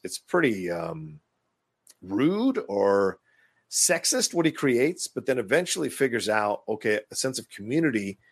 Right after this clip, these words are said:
People want a sense of community online. How do I create that? And, you know, it's the genius things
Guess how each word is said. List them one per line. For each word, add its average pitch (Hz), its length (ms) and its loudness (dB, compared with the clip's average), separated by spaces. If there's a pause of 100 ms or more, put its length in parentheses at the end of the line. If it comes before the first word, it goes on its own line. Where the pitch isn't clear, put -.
(200)
People 127 220 -2
want 131 160 4
a - 40 -2
sense 127 240 2
of 104 120 -8
community 101 360 -4
online. 123 640 0 (400)
How 123 140 0
do 120 80 2
I 110 60 0
create 101 360 -6
that? - 200 -8
And, 165 120 2
you 202 80 2
know, 185 280 0 (500)
it's 208 220 -2
the 220 120 0
genius 220 640 0
things 139 720 -2